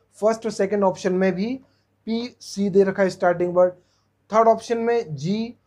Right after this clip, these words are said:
और फोर्थ ऑप्शन में दे रखा है पी और आर, यहाँ पर फोर्थ हमारा दे रखा है पी।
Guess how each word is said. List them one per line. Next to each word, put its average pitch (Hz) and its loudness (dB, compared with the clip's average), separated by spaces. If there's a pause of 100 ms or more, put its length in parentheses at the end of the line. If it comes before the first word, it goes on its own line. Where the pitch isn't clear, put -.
(220)
और 190 0 (340)
फोर्थ 220 2
ऑप्शन 214 2
में 208 0
दे 196 4
रखा 190 0
है 220 2 (460)
पी 240 -2
और 202 -2
आर, 135 0 (840)
यहाँ 156 -2
पर 226 2
फोर्थ 208 -4
हमारा 180 0
दे 160 -2
रखा 143 -4
है 131 -2
पी। 214 -8